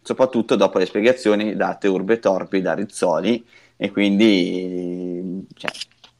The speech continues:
cioè, si sentiva veramente il rumore delle unghie, eh, da parte dei giornalisti, eh, scaricato da Binda, che Binda di solito risponde dicendo: "Noi siamo la verità assoluta",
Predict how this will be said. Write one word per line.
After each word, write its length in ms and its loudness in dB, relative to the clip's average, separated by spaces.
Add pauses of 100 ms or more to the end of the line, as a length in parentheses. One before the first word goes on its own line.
(420)
cioè, 380 -8 (120)
si 100 -10
sentiva 400 2
veramente 640 4
il 60 6
rumore 480 4
delle 280 2
unghie, 640 0 (460)
eh, 580 -8
da 120 -6
parte 340 2
dei 140 0
giornalisti, 760 2
eh, 140 -2
scaricato 720 4
da 120 4
Binda, 540 0
che 160 -16
Binda 340 2
di 120 -8
solito 400 -2
risponde 560 0
dicendo: 340 -6
"Noi 80 0
siamo 240 -6
la 180 -4
verità 440 -4
assoluta", 1000 0